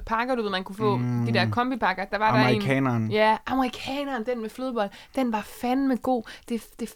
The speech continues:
Speaker 1: fandme lækkert, når flødeboller er frosne. Og det er jo tit, folk siger, at et, et eller andet tip er, at du kan putte Nutella i fryseren. Det er mega lækkert, når det er frossen.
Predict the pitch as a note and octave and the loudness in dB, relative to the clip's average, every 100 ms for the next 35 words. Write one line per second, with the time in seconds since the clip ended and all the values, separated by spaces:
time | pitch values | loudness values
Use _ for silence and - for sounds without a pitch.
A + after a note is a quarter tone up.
0 | - C4+ C4 A#3 A3+ A3 G#3+ - A#3 G#3+ | -2 2 4 4 2 0 -2 0 0 0
1 | F#3 - - B3 - G#3 F3 - - - | -2 -6 -4 -4 -4 -8 -8 -14 -18 -2
2 | G#3+ A3 G#3+ D4+ - A3+ G3+ - A#3 G#3+ | 2 2 2 -2 0 0 0 -2 0 0
3 | - G3 - - G#3 - A#3 G#3+ G3+ G3+ | -2 -8 -8 -4 -4 -2 -2 0 0 -4
4 | - B3+ - F3 F3 F#3+ F#3 - G3 F#3 | -4 -4 -2 -2 -2 -4 -8 -4 -2 -2
5 | - G#3+ G#3+ G3 E3+ E3+ E3 F3 F#3+ G3+ | -2 0 0 -4 -6 -6 -6 -6 -4 -2
6 | G3 F3 E3+ F3 F3 E3 D#3+ - F3 F3+ | -4 -2 -2 -2 -2 -4 -4 -4 -6 -6
7 | - | -12